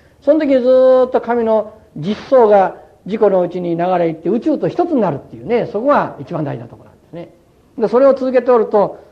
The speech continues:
もはや我来るにあらず、神の命ここにありて来るなりとなったら実相が生きてきてるわけですよ。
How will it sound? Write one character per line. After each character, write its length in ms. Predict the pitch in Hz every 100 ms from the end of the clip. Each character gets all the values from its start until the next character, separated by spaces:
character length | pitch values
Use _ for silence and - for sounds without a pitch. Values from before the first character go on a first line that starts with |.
| -
も 120 | 208
は 140 | 202
や 180 | 185 180
我 280 | 165 175 165
来 120 | 156
る 60 | 165
に 100 | 160
あ 60 | 160
ら 80 | 156
ず、 80 |
神 240 | 151 208 190
の 100 | 165
命 240 | 160 147
こ 80 | -
こ 40 | 156
に 60 |
あ 60 | 151
り 80 | 147
て 100 | 147
来 100 | 277
る 60 |
な 80 | 240
り 60 | 170
と 40 |
な 60 | 151
っ 40 |
た 60 | 143
ら 60 |
実 100 | 147 151
相 80 | 170
が 60 | 135
生 80 |
き 0 |
て 80 | -
き 80 | -
て 80 | -
る 80 | 55
わ 80 | _
け 140 | _
で 60 | _
す 40 |
よ。 60 | _